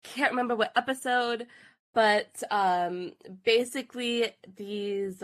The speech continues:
uh, older, these elderly people are hanging out in this super nice retirement village in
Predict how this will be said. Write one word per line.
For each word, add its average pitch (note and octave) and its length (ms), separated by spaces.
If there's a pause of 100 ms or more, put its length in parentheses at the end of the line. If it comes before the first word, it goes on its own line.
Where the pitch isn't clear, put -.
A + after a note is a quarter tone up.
(120)
uh, F3 500 (960)
older, B3 640 (580)
these A#3 300
elderly A3 920 (200)
people A3 580
are A3+ 280 (340)
hanging B3+ 360
out A3+ 280
in G#3+ 120
this F#3+ 220
super B3+ 400
nice A3+ 400
retirement A3 680
village A#3 560
in F#3+ 600